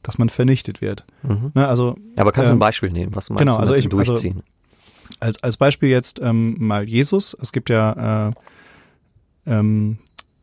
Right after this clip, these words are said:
Speaker 1: die theologische Position, die ich nicht schlecht finde, dass Jesus umgebracht wurde, weil er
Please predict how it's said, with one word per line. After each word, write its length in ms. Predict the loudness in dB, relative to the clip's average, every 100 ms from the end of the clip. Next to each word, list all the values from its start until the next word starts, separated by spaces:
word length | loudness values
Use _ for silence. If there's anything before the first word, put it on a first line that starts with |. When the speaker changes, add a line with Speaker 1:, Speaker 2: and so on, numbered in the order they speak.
| _ _ _ -8
Speaker 1:
die 240 | -6 -4 -2
theologische 560 | 0 0 0 0 -2
Position, 540 | -4 -6 0 2 2 0
die 80 |
ich 180 | -2 -8 -18 -6
nicht 180 | -6 -2
schlecht 220 | -2 0
finde, 380 | 0 2 0 -2
dass 260 | -4 -4 -4 _ _ _ -10
Jesus 500 | -4 0 0 0 -4 _ 0
umgebracht 500 | 2 2 -2 -4 -2
wurde, 380 | -2 0 -2 -6 _ _ _ _ _
weil 360 | -2 2 2 2
er 340 | 0 0 -2